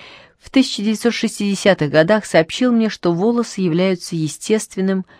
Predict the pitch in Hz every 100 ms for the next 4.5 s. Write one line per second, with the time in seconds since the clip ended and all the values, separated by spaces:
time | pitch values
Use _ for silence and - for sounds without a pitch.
0 | _ _ - 180 160 147 170 - 160 -
1 | 160 156 - - 151 131 117 107 87 -
2 | 135 _ _ _ _ _ _ _ _ -
3 | 170 190 - 254 - 196 196 196 185 175
4 | 147 117 110 110 135